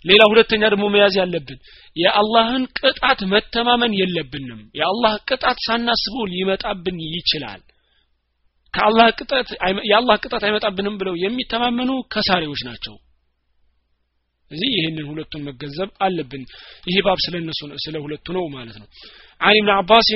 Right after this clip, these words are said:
አሁንም አብዱላህ ኢብኑ አባስ ረዲየላሁ ዐንሁ አላህ መልካም ስራውን ይውደድለትና أن رسول الله صلى الله عليه وسلم، ነብዩ መሐመድ ሰለላሁ ዐለይሂ ወሰለም ሱኢለ ተጠየቁ ዐኒል ከባኢሪ፣ ስለ ከባኢር ተጠየቁ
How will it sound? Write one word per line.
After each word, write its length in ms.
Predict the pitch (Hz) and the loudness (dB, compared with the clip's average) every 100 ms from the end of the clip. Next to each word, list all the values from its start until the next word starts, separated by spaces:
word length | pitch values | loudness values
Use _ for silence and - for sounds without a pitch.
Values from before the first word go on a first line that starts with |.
| 208 | -2
አሁንም 260 | 220 180 214 | -2 -2 -2
አብዱላህ 360 | 175 180 180 180 | -4 -4 -2 -2
ኢብኑ 140 | 165 | -2
አባስ 280 | 160 160 175 165 | -6 -4 -4 -4
ረዲየላሁ 440 | 170 165 160 156 | -6 -6 -4 -4
ዐንሁ 220 | 147 170 | -4 -4
አላህ 200 | 170 165 160 | -4 -4 -6
መልካም 300 | 160 160 165 | -8 -8 -8
ስራውን 280 | 156 151 156 | -8 -8 -10
ይውደድለትና 560 | 151 151 147 156 170 208 240 - - - _ - | -10 -10 -10 -10 -2 0 0 -6 -20 -20 _ -2
أن 140 | 196 | 2
رسول 320 | 208 220 254 233 | 4 2 0 -2
الله 220 | 240 208 | 4 4
صلى 240 | 190 190 180 | 4 0 0
الله 220 | 175 160 | 0 0
عليه 220 | 160 147 | 0 -2
وسلم، 340 | 156 147 147 147 | -4 -6 -8 -6
ነብዩ 240 | 156 170 | -8 -6
መሐመድ 300 | 208 185 202 | -6 -4 -6
ሰለላሁ 340 | 180 180 165 156 | -6 -6 -4 -4
ዐለይሂ 140 | 156 | -6
ወሰለም 300 | - 170 226 240 - - - | -6 -2 -2 -2 -10 -20 -10
ሱኢለ 360 | - 302 233 202 | -8 -4 -4 -4
ተጠየቁ 500 | 180 180 202 170 165 160 | -4 -6 -4 -4 -6 -6
ዐኒል 280 | 135 170 156 | -6 -6 -6
ከባኢሪ፣ 520 | 156 160 190 254 214 214 220 | -6 0 0 2 0 -2 -4
ስለ 220 | - 165 185 190 185 | -10 -2 2 2 0
ከባኢር 460 | 165 165 175 208 185 | -4 0 0 -2 -6
ተጠየቁ 480 | - 156 160 143 | -8 -10 -10 -12